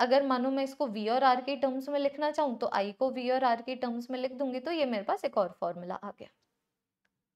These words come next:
तो पावर है, पावर का एसआई यूनिट क्या होता है? वाट या फिर joule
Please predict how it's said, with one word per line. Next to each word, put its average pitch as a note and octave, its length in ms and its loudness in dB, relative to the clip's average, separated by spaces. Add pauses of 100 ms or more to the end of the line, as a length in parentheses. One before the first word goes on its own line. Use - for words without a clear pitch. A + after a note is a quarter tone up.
(1300)
तो C4+ 60 0
पावर B3+ 520 4
है, E4 300 -4 (340)
पावर C4+ 520 8
का D#4 240 6
एसआई D4+ 360 4
यूनिट D#4 280 -2
क्या E4+ 140 6
होता A3+ 200 4
है? F#3+ 100 2
वाट G#3 440 4 (1200)
या B3+ 120 8
फिर C4+ 240 6
joule G#3+ 480 2